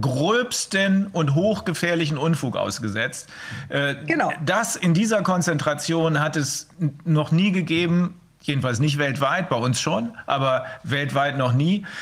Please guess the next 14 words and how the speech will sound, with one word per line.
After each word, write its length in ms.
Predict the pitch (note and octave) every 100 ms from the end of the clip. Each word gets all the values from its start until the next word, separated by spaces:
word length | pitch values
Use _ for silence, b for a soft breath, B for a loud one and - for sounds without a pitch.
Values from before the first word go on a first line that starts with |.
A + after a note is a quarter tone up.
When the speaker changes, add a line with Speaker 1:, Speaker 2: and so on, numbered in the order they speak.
| B
Speaker 1:
Deswegen 560 | C#3+ D3 D3+ D3+ C#3+ C#3+
muss 240 | F3 A3+
man 220 | G#3+ F#3 C#3
einfach 420 | C3 E3+ E3 C#3+
den 200 | D3 C#3
gesunden 420 | B2+ D#3+ F#3+ D3
Menschenverstand 800 | C#3+ F3+ E3 C#3+ C3 C#3+ C3 A2
weiterhin 480 | C3+ F3 E3 C#3+ C#3
benutzen. 400 | B2+ D3 F#3 D3+
Das 180 | C3 -
tun 200 | F3+ G3
sie 140 | C3+
ja 180 | A#2 G#2
auch. 260 | A#2 D3